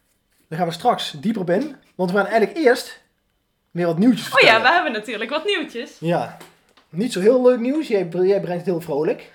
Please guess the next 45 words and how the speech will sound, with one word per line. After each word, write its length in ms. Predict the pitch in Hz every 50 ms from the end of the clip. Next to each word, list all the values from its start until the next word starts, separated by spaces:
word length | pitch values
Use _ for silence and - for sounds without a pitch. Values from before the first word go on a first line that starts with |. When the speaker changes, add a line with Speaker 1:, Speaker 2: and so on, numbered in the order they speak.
| _ _ _ _ _
Speaker 2:
Ja, 280 | - 180 208 247 233 214
dat 120 | 208 208
klopt. 240 | - 202 175 175 180
Oké, 280 | 190 170 - 165 175 175
we 60 | -
gaan 160 | - 214 226
nu 80 | 240 254 247
even 160 | 240 262 285
heel, 440 | 254 254 247 247 247 247 247 240 233
eh, 180 | 226 226 220
verdrietig 520 | 214 208 208 196 220 220 262 262 262 262 262
en 180 | - 214 254
deprimerend 580 | 208 233 226 220 - 196 214 202 220 226 226 - - 170
doen. 40 | 165
Speaker 1:
Nee, 100 | 170 165
Speaker 2:
We 100 | 160 160
wilden 240 | 262 - - 269 262
Speaker 1:
nee. 80 | 311
Speaker 2:
ook, 60 | - -
eh, 240 | - - 277 240
eigenlijk 380 | 233 214 233 240 240 226 240 233
zeggen, 320 | - - 269 220 233 233
welkom 340 | 214 247 262 - 262 - 294
bij 160 | - 277 254
de 180 | 220 233 208 180
Dark 420 | 165 220 233 247 247 254 247 - -
Vibes 480 | - 240 - 262 269 262 269 - -
podcast. 840 | - _ 330 - - - - - - 740 605 - - - - _ _ _ _
<laughs> 720 | 466 440 - 640 - - - - - - - - - - - - - - - - - - - - - - - - - _ _ _ _
Speaker 1:
Nee, 240 | - 185 202 214
dat 160 | 214 233 233 202
niet. 220 | 220 233 240 196
Maar 220 | 190 185 180 180
het 120 | 180 180 -
is, 320 | 202 190 - - - -
ehm, 600 | - 196 190 175 175 175 170 165 165 165 165 165 160 - - - -
ja, 180 | 165 160 - 143
we 180 | 151 156 151
weten 260 | 151 165 180 175 190
allemaal 180 | 185 175 170 165
dat 100 | 165 165
we 80 | 165 165
midden 260 | 175 180 180 170 170
in 100 | 165 165
de 440 | 156 156 147 147 143 139 135 131